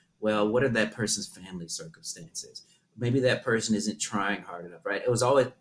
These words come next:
look at that individual and let's analyze them and figure out what the, what that person's problem is, why they're not achieving more.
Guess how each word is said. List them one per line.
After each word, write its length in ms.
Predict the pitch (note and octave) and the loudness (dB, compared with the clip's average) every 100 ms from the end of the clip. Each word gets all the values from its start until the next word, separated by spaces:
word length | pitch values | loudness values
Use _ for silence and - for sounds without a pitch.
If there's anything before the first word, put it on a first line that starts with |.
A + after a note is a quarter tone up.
| G#2+ | -2
look 320 | A2+ D#3+ E3 | 4 4 4
at 160 | C3 | 2
that 260 | B2+ A#2+ A#2 | 2 0 -2
individual 840 | A#2+ G#2+ - B2 A#2+ G2 F2+ F2 - _ _ | -6 -6 -2 -2 -2 -6 -10 -10 -18 _ _
and 100 | F#2+ | -4
let's 320 | A2 C3+ C3+ - | 2 4 4 0
analyze 640 | C3 C#3 B2 A2+ G#2+ G#2 | 0 2 2 2 2 2
them 240 | A2+ A2 G#2+ | 2 2 2
and 140 | F2+ | 0
figure 240 | B2+ A2 | 0 2
out 260 | G#2 G#2 - _ _ | 4 2 -2 _ _
what 160 | B2+ B2 | -6 -6
the, 100 | - _ - | -10 _ -4
what 160 | B2 - | -2 0
that 180 | D3 | -2
person's 360 | - C3+ B2 A2 | 0 2 2 0
problem 420 | - C3+ B2 A2+ | 2 4 6 4
is, 140 | G#2+ G#2 | 2 0
why 160 | G#2 | 2
they're 140 | A2 G#2+ | 4 4
not 260 | G#2+ - | 2 0
achieving 500 | - - C3 A2 F#2+ | -4 -4 -2 -2 -4
more. 180 | F2+ F2 | -6 -12